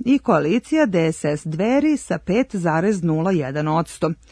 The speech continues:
Čeka se izborni materijal sa još oko dve stotine biračkih mesta, ali ako konačni rezultati budu približno isti,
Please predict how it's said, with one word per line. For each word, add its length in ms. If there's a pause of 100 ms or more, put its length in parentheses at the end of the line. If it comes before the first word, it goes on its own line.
(460)
Čeka 300
se 160
izborni 360
materijal 540
sa 140
još 300
oko 280
dve 260
stotine 520
biračkih 520
mesta, 460 (380)
ali 260
ako 220
konačni 500
rezultati 720
budu 280
približno 520
isti, 420